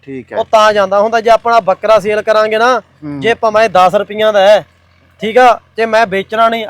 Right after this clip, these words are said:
Speaker 2: ਅਗਲਾ ਨੂੰ ਪੰਦਰਾਂ ਰੁਪਈਆਂ ਦਾ ਵੀ ਲੈ ਜੂਗਾ।
Speaker 1: ਠੀਕ ਹੈ। ਜਿਵੇਂ
Speaker 2: ਠੀਕ ਹੈ ਨਾ?
Speaker 1: ਤੁਸੀਂ ਲੋਨ ਬਾਰੇ ਕਿਹਾ ਸੀ,
Speaker 2: ਹਾਂ।
Speaker 1: ਇਹ ਲੋਨ ਵੀ ਹੁੰਦਾ ਹੈ ਕਿ ਨਹੀਂ ਹੁੰਦਾ ਵੀ?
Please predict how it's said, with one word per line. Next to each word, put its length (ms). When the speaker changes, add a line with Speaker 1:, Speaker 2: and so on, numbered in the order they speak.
Speaker 2:
ਅਗਲਾ 160
ਨੂੰ 120
ਪੰਦਰਾਂ 340
ਰੁਪਈਆਂ 260
ਦਾ 80
ਵੀ 120
ਲੈ 120
ਜੂਗਾ। 320
Speaker 1:
ਠੀਕ 320
ਹੈ। 100
ਜਿਵੇਂ 260
Speaker 2:
ਠੀਕ 100
ਹੈ 40
ਨਾ? 120
Speaker 1:
ਤੁਸੀਂ 240
ਲੋਨ 360
ਬਾਰੇ 260
ਕਿਹਾ 340
ਸੀ, 240
Speaker 2:
ਹਾਂ। 180
Speaker 1:
ਇਹ 80
ਲੋਨ 320
ਵੀ 180
ਹੁੰਦਾ 460
ਹੈ 60
ਕਿ 160
ਨਹੀਂ 320
ਹੁੰਦਾ 280
ਵੀ? 100